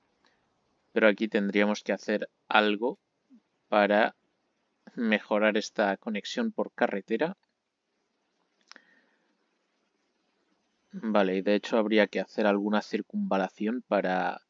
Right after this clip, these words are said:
evitar la zona residencial.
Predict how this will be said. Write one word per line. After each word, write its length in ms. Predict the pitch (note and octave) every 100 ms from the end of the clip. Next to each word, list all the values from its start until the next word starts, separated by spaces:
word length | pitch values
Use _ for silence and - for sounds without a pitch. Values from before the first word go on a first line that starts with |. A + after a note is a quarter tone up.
| _ _ _ -
evitar 640 | B2 G#2 G2 - A2 G2+
la 180 | G2 F#2
zona 840 | - - G#2 G2 F#2+ F2+ - - _ _ _ _ _ _ _ _ _ _ _ _ _ -
residencial. 1000 | - G2+ - G2 G2 G2 A2+ B2 F3+